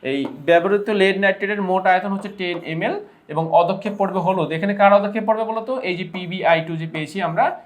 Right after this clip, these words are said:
সেই পিবিআই টু এর হলুদ বর্ণের অদক্ষেপ তৈরি হবে। আচ্ছা, এবার আসো এই লেড, এই পাত্রগুলোর মধ্যে আমরা পানি অ্যাড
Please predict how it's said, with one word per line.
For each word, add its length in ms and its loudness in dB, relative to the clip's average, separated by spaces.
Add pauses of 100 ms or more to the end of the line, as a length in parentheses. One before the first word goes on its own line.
(160)
সেই 80 -6
পিবিআই 600 0
টু 100 -6
এর 180 -4
হলুদ 380 -6
বর্ণের 260 -4
অদক্ষেপ 400 -2
তৈরি 160 -6
হবে। 200 -8 (260)
আচ্ছা, 300 -2 (440)
এবার 220 10
আসো 400 8
এই 340 0 (380)
লেড, 400 4 (1160)
এই 140 2
পাত্রগুলোর 500 4
মধ্যে 260 2
আমরা 220 4
পানি 380 4
অ্যাড 160 2